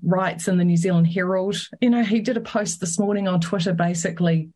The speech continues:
you know, calling all the Let Women Speak women Nazis. And he hadn't, and saying that a woman was tackled to the ground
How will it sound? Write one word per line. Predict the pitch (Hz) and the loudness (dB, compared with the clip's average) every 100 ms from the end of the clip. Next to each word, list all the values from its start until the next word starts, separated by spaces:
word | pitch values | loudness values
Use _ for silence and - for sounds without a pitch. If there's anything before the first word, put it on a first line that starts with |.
| _ | _
you | - | -2
know, | 185 165 | 0 0
calling | 170 196 185 175 | -2 -2 2 2
all | 170 | 4
the | 170 | 2
Let | 170 | 2
Women | 170 165 165 | 2 2 2
Speak | - 175 170 - | 0 -2 -2 -2
women | 170 165 165 | 2 4 4
Nazis. | 170 170 170 - 170 180 170 | 4 2 -2 -2 0 0 0
And | 247 | 0
he | 226 | 0
hadn't, | 277 277 - | 0 0 0
and | 202 190 | 0 0
saying | 170 202 190 185 170 | 0 -2 0 2 4
that | 165 165 | 2 2
a | 175 | 2
woman | 160 190 185 165 | 2 2 2 2
was | 160 - | 2 -2
tackled | 196 170 185 165 | -4 -2 -2 2
to | 165 | 2
the | |
ground | 165 160 170 175 175 | 2 2 2 0 -2